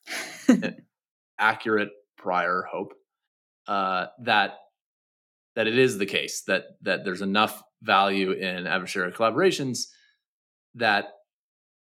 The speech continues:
Speaker 2: they do probably get published, they,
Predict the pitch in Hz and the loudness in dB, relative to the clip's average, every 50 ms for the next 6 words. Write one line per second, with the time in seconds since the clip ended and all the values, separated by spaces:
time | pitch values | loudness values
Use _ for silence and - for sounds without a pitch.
0 | _ _ _ _ _ - 127 123 110 107 104 117 151 160 156 - 107 90 90 90 | _ _ _ _ _ -12 -4 0 0 2 6 6 6 6 6 4 -2 -2 -2 -2
1 | 90 92 - - - 85 85 90 87 - - - - - _ _ _ _ _ _ | -4 -6 -6 -4 -4 -4 -4 -4 -6 -6 -8 -10 -14 -18 _ _ _ _ _ _
2 | _ _ _ _ _ - 113 110 | _ _ _ _ _ -4 -4 -4